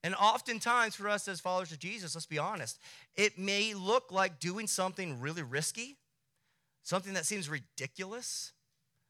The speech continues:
something that le-, seems unconventional or even flat out dumb in the world's eyes. You know, we've got story after story of story after this in the scriptures of people that did things that sound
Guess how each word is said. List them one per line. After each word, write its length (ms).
something 240
that 100
le-, 300
seems 380
unconventional 840
or 60
even 200
flat 380
out 300
dumb 340
in 120
the 80
world's 320
eyes. 340
You 80
know, 60
we've 160
got 260
story 640
after 180
story 540
of 100
story 420
after 200
this 240
in 60
the 60
scriptures 680
of 240
people 380
that 220
did 200
things 300
that 160
sound 340